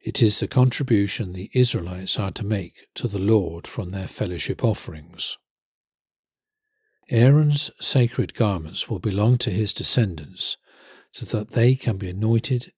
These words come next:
and ordained in them. The son who succeeds him as priest and comes to the tent of meeting to minister in the holy place is to wear them seven days.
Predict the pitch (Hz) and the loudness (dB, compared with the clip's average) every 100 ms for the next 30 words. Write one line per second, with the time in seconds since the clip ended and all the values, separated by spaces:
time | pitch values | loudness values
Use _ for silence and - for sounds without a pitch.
0 | _ - 95 98 92 101 98 104 120 110 | _ -8 -6 -6 -6 -6 -4 0 2 2
1 | 78 71 67 _ _ _ _ _ _ _ | -4 -14 -20 _ _ _ _ _ _ _
2 | _ _ _ - - - 120 127 110 95 | _ _ _ -4 2 4 4 4 0 -4
3 | - - - 139 127 - 90 82 104 - | -8 -6 0 2 2 -2 -8 -10 -14 -14
4 | - 92 - 104 117 - - 78 - - | -10 -10 -4 -2 -2 -4 -8 -12 -8 -2
5 | 110 113 - - - - 117 - 85 98 | 0 -2 -6 -10 -6 -2 -2 -4 -8 -6
6 | 98 - 120 139 - _ _ _ - 82 | -6 -2 0 0 -2 _ _ _ -12 -8
7 | 90 117 117 - 117 104 101 101 104 92 | 0 2 2 0 -4 -6 -6 -4 -4 -4
8 | 90 - 80 73 - - _ _ _ _ | -8 -8 -8 -4 -4 -4 _ _ _ _
9 | - - - 113 113 107 101 95 90 90 | -8 -4 -2 -2 0 -2 -2 -4 -8 -4
10 | - - 92 87 87 107 90 73 67 - | -2 0 -2 -6 -4 -4 -4 -8 -8 -6